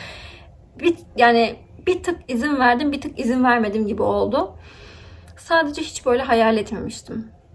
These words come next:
Ben çünkü ilk Lizbon ekibimi hatırlıyorum. Ekip çok çılgındı. Ben yine onlardan farklıydım ama ekip iyi olduğu için bir şekilde ayak uydurdum vesaire. Bu sefer öyle olmadı. Sonrasında, heh, ben amiri bir arkadaşıma sormuştum ya,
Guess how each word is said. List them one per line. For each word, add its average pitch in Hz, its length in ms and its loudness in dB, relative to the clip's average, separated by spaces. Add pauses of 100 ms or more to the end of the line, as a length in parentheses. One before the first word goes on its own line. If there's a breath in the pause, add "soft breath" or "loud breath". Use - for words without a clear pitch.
(140)
Ben 233 160 2
çünkü 240 260 -4 (120)
ilk 254 260 -6
Lizbon 233 400 0
ekibimi 226 380 -2
hatırlıyorum. 233 720 -2 (280)
Ekip 233 320 -2
çok - 260 -8
çılgındı. 214 760 0 (220)
Ben 220 160 2
yine 247 220 2
onlardan 190 480 -2
farklıydım 214 520 -4
ama 262 240 4
ekip 247 320 -6
iyi 233 140 0
olduğu 254 440 0
için 330 280 -2 (460)
bir 381 60 2
şekilde 233 500 -4
ayak 240 320 4
uydurdum 220 500 0
vesaire. 214 600 -4 (540 loud breath)
Bu 262 40 -14
sefer 294 280 -2
öyle 254 240 2
olmadı. 247 560 -2 (180)
Sonrasında, 269 840 0 (120)
heh, 226 120 0 (460)
ben 226 140 4
amiri 233 380 2
bir 226 120 6
arkadaşıma 226 440 0
sormuştum 233 640 -4
ya, - 260 -4